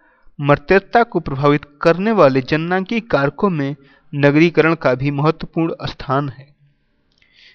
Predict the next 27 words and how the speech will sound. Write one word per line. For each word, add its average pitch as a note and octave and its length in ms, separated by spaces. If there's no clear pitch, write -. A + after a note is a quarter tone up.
ग्रामीण E3+ 580
और F3+ 120
नगरीय E3+ 380
क्षेत्रों G#3 420
में E3 180
लोगों E3 360
के D#3 180
व्यवसाय, D3 600
जीवन D3+ 420
स्तर, E3 500
जीवन C#3 400
पद्धति, F3+ 600
आवासीय D3+ 500
दशाओं, D#3+ 460
चिकित्सा F3+ 640
आदि D3 320
में D3 220
उल्लेखनीय G3+ 720
भिन्नता D#3+ 500
के C#3 160
कारण D3+ 380
दोनों F3 380
क्षेत्रों G3+ 460
की D3+ 180
मर्त्यता E3 640
में E3+ 200
भी C3 300